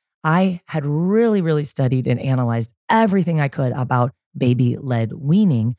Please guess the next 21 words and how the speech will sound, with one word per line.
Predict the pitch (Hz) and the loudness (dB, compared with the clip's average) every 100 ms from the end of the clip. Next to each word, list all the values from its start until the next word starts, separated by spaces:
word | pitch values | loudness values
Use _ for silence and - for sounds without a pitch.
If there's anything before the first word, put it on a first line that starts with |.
| _ _ | _ _
when | 143 | 0
I | 143 | 0
was | 131 | 2
looking | 156 - 160 | 0 0 -2
to | - 147 | 0 0
an | |
alternative | 131 - - 180 135 127 117 - | 0 -2 0 2 2 0 -2 -6
to | 143 | -8
traditional | - 127 131 - 127 117 117 | -4 0 0 0 0 0 0
or | 120 113 | -2 -2
parent-led | - - 226 175 - 117 - 117 | -2 0 2 2 0 -4 -4 -6
spoon | - - 143 123 | -6 0 0 0
feeding, | - - - | -6 -10 -10
'cause | 127 | -8
that | 120 165 196 | -2 0 2
did | 214 | 2
not | 208 | 2
work | 185 185 | 0 -6
for | - 170 | -4 -2
my | 165 | 2
daughter, | 156 143 139 | 2 2 0